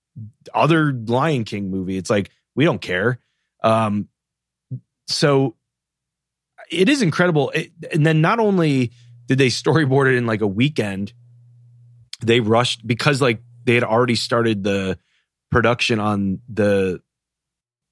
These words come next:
Toy Story two as a, uh, direct to V H S, which I would love to know what the original thought was for that movie, uh, in, like, its early stages.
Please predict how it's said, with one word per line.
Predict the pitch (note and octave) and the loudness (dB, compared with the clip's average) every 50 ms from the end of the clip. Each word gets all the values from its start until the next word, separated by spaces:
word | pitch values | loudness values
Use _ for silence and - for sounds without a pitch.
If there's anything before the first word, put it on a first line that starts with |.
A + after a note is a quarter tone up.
| _ _ _ - _ _ - - - | _ _ _ -20 _ _ -16 -8 -2
Toy | - C3+ B2+ | 0 0 0
Story | A#2+ - A#2+ A2 G2+ | 2 0 0 0 0
two | - A#2 A2+ | 0 0 0
as | G2 F#2+ | 0 -2
a, | F#2+ F#2 F2+ E2+ F2 - _ _ _ _ _ _ _ _ _ _ _ _ _ _ _ _ _ _ _ | -2 -4 -6 -8 -12 -18 _ _ _ _ _ _ _ _ _ _ _ _ _ _ _ _ _ _ _
uh, | - G2 F#2+ F#2 F#2 F#2 | -10 -8 -8 -8 -8 -8
direct | F2 F2+ F#2+ A2 A2 A#2 A#2 - | -10 -10 -6 -2 -2 -2 -2 -4
to | A2+ | -4
V | G2+ A2+ A2 G2+ | -2 -2 0 0
H | G2 E2+ - | 0 0 0
S, | D#3 F#3 D#3 G#2 F#2+ F#2 - - - _ _ _ _ _ _ _ | 2 2 2 0 -2 -4 -6 -8 -12 _ _ _ _ _ _ _
which | - G2+ | -6 -4
I | C3 A#2 | -2 -2
would | A#2 G2 | -2 -4
love | F#2 F#2+ A2 B2 C3+ B2 A#2 | -4 0 0 2 2 0 -2
to | - A2+ | -4 -4
know | G2+ G2+ G2 | -2 -2 -2
what | G2 F#2+ | -2 -2
the | F2 F#2+ | -2 -2
original | F#2 G2 F#2+ F2+ F#2+ F#2 | -2 -2 -2 -2 -4 -6
thought | F2+ - G#2+ G2 F2+ D2 | -4 -2 -2 -2 -2 -2
was | F#2 F2+ E2+ - | -4 -8 -8 -8
for | - F#2+ | -8 -4
that | F2 G2 A2+ G#2+ - _ - | -2 -2 -2 -2 -4 _ -10
movie, | A2+ G2+ G2 F2+ F2 F2 F2+ E2 E2 E2 - _ _ _ _ - - _ _ _ _ _ _ _ _ _ _ _ _ | -6 -6 -4 -4 -4 -4 -6 -6 -6 -10 -12 _ _ _ _ -20 -20 _ _ _ _ _ _ _ _ _ _ _ _
uh, | - G#2+ G#2 G2+ G2 F#2 F2 D#2+ D2 - _ _ _ _ _ _ _ _ D3 | -4 -4 -2 -2 -2 -4 -6 -8 -12 -16 _ _ _ _ _ _ _ _ -8
in, | - D3 A#2+ G#2 G2+ G2 G2 - - | -4 -4 -2 -2 -4 -6 -6 -8 -8
like, | G2+ F#2+ F#2 F#2 - | -6 -6 -6 -6 -4
its | A2 G#2+ - - | -4 -4 -4 -6
early | - A2+ G#2+ G#2 G2 F#2+ F2 | -6 -4 -4 -4 -2 -4 -6
stages. | - - - F#2+ F2+ E2+ F2 F2+ F2 - | -6 -6 -6 -6 -6 -6 -8 -8 -10 -12